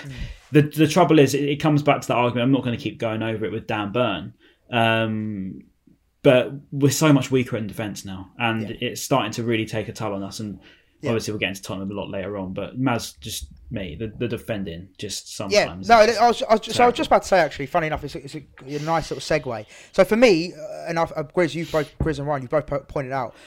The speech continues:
Speaker 2: a back four for me, that was my only qualm with the lineup. Like, apart from that, I was,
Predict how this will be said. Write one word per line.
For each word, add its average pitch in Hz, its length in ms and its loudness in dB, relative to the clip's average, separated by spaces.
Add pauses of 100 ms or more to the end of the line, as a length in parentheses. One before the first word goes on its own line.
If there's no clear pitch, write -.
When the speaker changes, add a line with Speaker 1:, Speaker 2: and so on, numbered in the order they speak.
(120)
Speaker 2:
a 143 40 -8
back 196 220 4
four 156 240 0
for 143 140 -4
me, 147 280 -2
that 202 140 4
was 196 80 -2
my 202 160 4
only 240 420 0
qualm 170 520 4
with 135 120 -6
the 147 60 0
lineup. 143 380 -2
Like, 156 160 2 (220)
apart 277 200 6
from 226 120 -2
that, 160 280 2
I 190 80 4
was, 143 160 -2